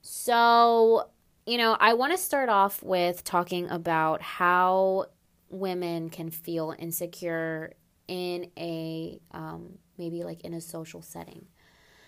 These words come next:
So I, you know, there's been times, and I'm,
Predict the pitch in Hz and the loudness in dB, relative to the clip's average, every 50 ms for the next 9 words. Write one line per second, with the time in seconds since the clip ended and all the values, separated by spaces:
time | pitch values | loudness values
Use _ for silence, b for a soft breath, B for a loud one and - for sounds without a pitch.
0 | b b b b b b b b b b b - - - - - 247 233 233 233 | b b b b b b b b b b b -14 -10 -4 0 4 6 6 8 8
1 | 233 226 233 233 233 226 226 220 - - - 214 214 226 233 233 240 247 247 254 | 8 8 8 8 8 6 6 4 4 4 4 6 8 8 8 10 10 10 10 10
2 | 254 254 254 254 262 262 262 254 233 226 214 208 B B B - _ _ _ _ | 8 6 6 4 2 2 0 -2 -4 -6 -8 -8 B B B -18 _ _ _ _
3 | _ _ _ _ _ - 226 226 226 214 208 196 214 214 214 196 196 233 233 233 | _ _ _ _ _ -10 -8 -4 -4 -4 -2 -2 -2 -2 -2 -2 -6 -8 -8 -8
4 | 220 - - 175 165 156 151 151 156 160 160 165 156 - 180 175 185 202 214 208 | -8 -8 -8 -6 -6 -4 -6 -6 -8 -8 -10 -8 -8 -6 -6 -4 -4 -4 -6 -8